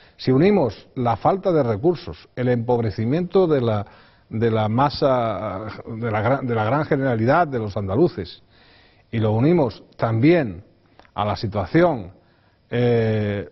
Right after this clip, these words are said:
digamos, entre comillas, de ese turismo que hemos vendido de golf y de, eh, buscando un turismo de calidad, al final es que, eh,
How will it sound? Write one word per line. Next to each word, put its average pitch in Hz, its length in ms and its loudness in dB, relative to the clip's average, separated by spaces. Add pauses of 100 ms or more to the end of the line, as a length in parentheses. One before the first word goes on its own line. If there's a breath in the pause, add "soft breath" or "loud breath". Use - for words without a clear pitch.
digamos, 127 400 2
entre 127 220 -4
comillas, 127 640 0
de 127 140 2
ese 160 180 0
turismo 147 500 0
que 139 60 0
hemos 143 240 0
vendido 135 460 2
de 113 160 0
golf 151 380 2 (540 soft breath)
y 139 120 2
de, 135 800 2
eh, 135 40 -2
buscando 143 480 0
un 131 140 -2
turismo 147 240 2
de 147 60 4
calidad, 170 220 2 (240 loud breath)
al 113 160 0
final 135 520 0 (340 loud breath)
es 120 200 -2
que, 170 440 0
eh, 117 600 0